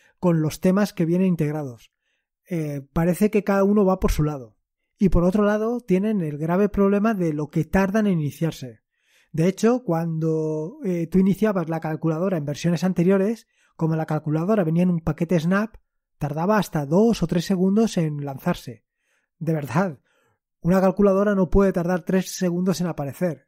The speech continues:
Me parece algo, eh, totalmente fuera de lugar. De hecho,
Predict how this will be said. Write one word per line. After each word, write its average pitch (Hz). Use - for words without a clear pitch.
Me 160
parece 185
algo, 202
eh, 156
totalmente 165
fuera 170
de 165
lugar. 135
De 180
hecho, 233